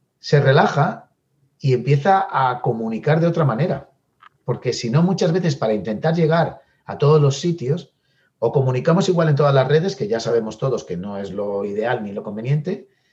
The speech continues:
o si no, vamos a matacaballo, ¿sabes? Creando ahí lo mismo, sin, sin cuidar ni a quién,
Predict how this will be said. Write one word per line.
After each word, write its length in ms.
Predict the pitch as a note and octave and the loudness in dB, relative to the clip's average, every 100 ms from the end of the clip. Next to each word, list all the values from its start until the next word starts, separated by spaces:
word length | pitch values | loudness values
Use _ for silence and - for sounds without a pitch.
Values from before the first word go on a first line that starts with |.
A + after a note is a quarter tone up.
| _ _ _ _ _ | _ _ _ _ _
o 120 | C#3 | -2
si 160 | C3+ C#3+ | 2 4
no, 140 | F3 | 4
vamos 240 | F3 F3+ | 4 2
a 60 | D#3+ | 0
matacaballo, 840 | D3 C#3 B2+ A2+ D3+ D3+ C3 E3+ - _ _ _ _ | 0 0 -4 -2 0 0 -2 -2 -8 _ _ _ _
¿sabes? 260 | - C3 | -4 -4
Creando 440 | C3+ A#2+ A#2 C3+ C#3 | -4 -2 2 4 4
ahí 140 | C3+ | 4
lo 160 | C3+ A#2+ | 2 2
mismo, 600 | C3+ D3+ C#3 C3+ D3+ - _ _ | 2 2 0 0 -4 -8 _ _
sin, 380 | - C3 C3+ C#3 | -6 0 2 0
sin 280 | - C#3 | 2 4
cuidar 580 | C#3 C3+ B2 C#3+ D3 - _ _ - | 4 2 2 4 2 -2 _ _ -12
ni 280 | G2+ G#2 A2 | -8 -4 -4
a 120 | G#2+ | -4
quién, 500 | - E3 D#3 C#3 | 2 4 6 4